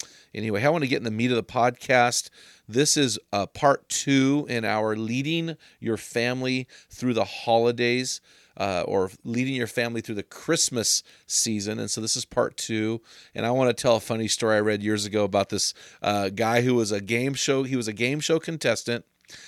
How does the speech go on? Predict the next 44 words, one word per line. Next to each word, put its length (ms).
And 220
in 80
order 220
to 80
win 140
the 80
grand 340
p-, 120
prize, 360
he 100
had 100
to 120
answer 320
one 460
question. 580
So 220
the 120
show 300
host 280
came 220
on 200
and 80
said, 120
"Hey, 240
to 100
be 200
the, 240
today's 380
champion, 640
you 200
just 340
need 200
to 100
name 420
two 680
of 160
Santa's 540
reindeer." 560
So 220
can 160
you 80
do 140
that, 180
Dale? 300